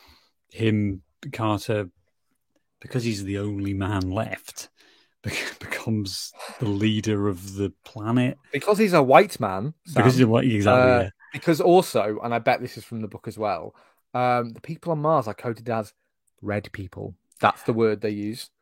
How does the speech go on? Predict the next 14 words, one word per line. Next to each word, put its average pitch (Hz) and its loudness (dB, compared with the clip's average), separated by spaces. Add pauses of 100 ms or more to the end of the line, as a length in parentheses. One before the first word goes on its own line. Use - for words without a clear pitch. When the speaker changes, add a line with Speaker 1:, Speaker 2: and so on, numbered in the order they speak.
(220)
Speaker 1:
And 117 -4 (180)
it - -14
Speaker 2:
Uh, 120 2
which 147 4
I'm 156 6
Speaker 1:
doesn't 147 -4
Speaker 2:
sure 165 8 (260)
is 143 2
a 143 6
thin 214 4
fucking 190 2 (1120)
term 147 6
for 139 6 (380)
natives, 123 -4